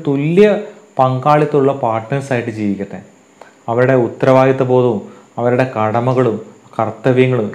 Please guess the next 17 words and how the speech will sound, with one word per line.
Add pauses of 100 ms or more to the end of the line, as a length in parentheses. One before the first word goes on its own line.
(140)
എല്ലാം (140)
അവർ (120)
ഒരുമിച്ച്
ചെയ്യട്ടെ. (480)
അപ്പം
മാത്രമേ
അതൊരു (120)
കുടുംബമാവുള്ളൂ. (1080)
ഇനി (880)
അങ്ങനെയല്ല, (1300)
ഇനി (120)
ആരെങ്കിലും
അങ്ങോട്ടും
ഇങ്ങോട്ടും
പണം
ആവശ്യപ്പെടുന്നുണ്ടെങ്കിൽ (200)
തീർച്ചയായിട്ടും